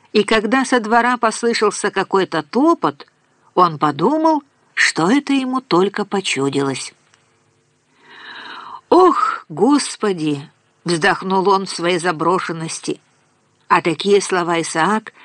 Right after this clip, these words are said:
никогда не произносил просто так. Однако топот послышался снова, а немного спустя под окнами что-то промелькнуло,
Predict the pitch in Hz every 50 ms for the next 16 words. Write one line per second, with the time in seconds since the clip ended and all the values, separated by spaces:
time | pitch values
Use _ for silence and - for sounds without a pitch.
0 | - _ _ 165 175 240 311 - - 277 277 247 214 180 160 190 196 202 196 185
1 | 175 - 170 160 165 156 147 165 175 147 - - 160 165 160 151 151 - 147 151
2 | 139 127 - - - 135 135 - 131 131 131 131 135 _ - - _ _ _ _
3 | _ _ _ _ _ _ _ _ _ _ _ _ _ _ _ _ _ _ _ -
4 | - - - - - 175 170 165 165 214 302 339 - - 330 311 - - 240 262
5 | 262 - 285 - _ - 294 262 - - 220 208 - 226 214 - - 254 - -
6 | - 135 143 143 143 143 135 139 139 - _ _ _ _ _ _ _ _ _ _
7 | _ - 185 202 214 233 233 247 277 285 233 262 247 - - 247 262 - - -
8 | 330 311 - - 180 156 147 240 262 254 - 247 240 233 233 - - - 247 240
9 | 254 247 - 254 262 262 285 262 262 - 247 240 240 214 175 151 143 135 143